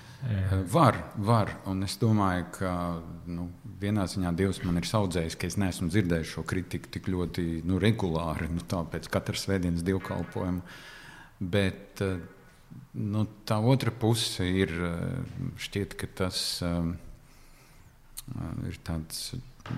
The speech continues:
Speaker 2: McDonald's, kurš ir uzrakstījis grāmatu Ordering Your Private Life, un, un viņš raksta par to, ka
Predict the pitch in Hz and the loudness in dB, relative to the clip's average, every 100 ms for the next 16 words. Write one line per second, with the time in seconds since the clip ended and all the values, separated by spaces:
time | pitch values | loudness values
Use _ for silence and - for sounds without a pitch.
0 | 82 85 87 90 90 95 78 78 - 82 | -4 0 0 2 2 4 2 0 -4 -6
1 | - 85 92 87 82 - 82 78 85 90 | -6 -6 -4 -4 -6 -4 -4 0 2 2
2 | 87 - 85 87 87 82 78 78 - 82 | 0 0 -2 0 0 0 -2 -6 -6 -4
3 | 82 80 - 92 90 - - 82 - - | -4 -6 -4 -2 0 -2 -4 -6 -6 -12
4 | - - - - - - - - 90 90 | -20 -20 -20 -20 -20 -20 -16 -6 -4 0
5 | 92 110 92 95 - - 85 - - 90 | 2 2 2 -2 -4 -8 -10 -6 -4 -2
6 | 87 - | -2 -4